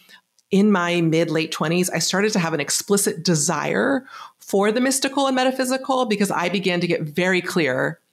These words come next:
in my younger adult years that I, my power is finite right now. I am the youngest and strongest in certain ways that I will ever be with the most time availability. And I am hitting my physical limits. So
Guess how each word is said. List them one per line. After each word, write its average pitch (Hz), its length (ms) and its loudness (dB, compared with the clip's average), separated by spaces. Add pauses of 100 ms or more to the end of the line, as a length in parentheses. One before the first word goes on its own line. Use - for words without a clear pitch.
(120)
in 180 80 4
my 165 100 2
younger 165 460 0
adult 147 420 -2
years 147 560 -2 (280)
that 143 520 -6 (880)
I, 240 360 -2 (160)
my 185 420 2
power 190 360 0
is 170 220 0
finite 151 360 -2
right - 160 -4
now. 127 240 -4
I 190 120 -2
am 254 120 0
the 247 100 2
youngest 180 640 0
and 165 180 2
strongest 165 640 -2
in 220 120 2
certain 220 320 0
ways 220 240 2
that 170 140 -2
I 175 120 -2
will - 240 0
ever 160 280 0
be 170 440 0 (160)
with - 120 -4
the 170 80 0
most 160 360 0
time 175 260 -2
availability. 254 800 2 (260)
And - 200 0
I 220 120 0
am 269 120 2
hitting 220 380 0
my 196 140 0
physical 185 540 -2
limits. - 640 -4 (1080)
So 160 800 2